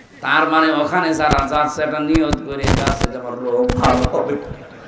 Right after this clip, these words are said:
এটা তো আর আন্তর্জাতিক করা সম্ভব না, এটা জাতীয় টয়লেট হয়ে যাবে। এইটাই বাস্তবতা। আপনি তাকান হিটলারের দিকে, চেঙ্গিস খানের দিকে,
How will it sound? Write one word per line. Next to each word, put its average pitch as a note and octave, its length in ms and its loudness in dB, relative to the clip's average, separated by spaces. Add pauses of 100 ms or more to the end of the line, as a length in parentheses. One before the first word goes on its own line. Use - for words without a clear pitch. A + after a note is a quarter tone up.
(1400)
এটা E3+ 340 4
তো G3 60 4
আর F#3+ 120 8
আন্তর্জাতিক F3+ 760 2
করা F3+ 240 4
সম্ভব F#3 460 4
না, G#3+ 160 4
এটা F#3+ 160 4
জাতীয় F#3 640 4
টয়লেট F3+ 420 2
হয়ে E3 240 6
যাবে। C#3+ 340 6 (1500)
এইটাই F#3 480 4
বাস্তবতা। D#3 640 0
আপনি C3+ 320 -2
তাকান F3+ 480 4
হিটলারের F#3+ 500 0
দিকে, F#3+ 420 -2 (320)
চেঙ্গিস F3+ 500 -2
খানের F#3 300 0
দিকে, F#3+ 380 0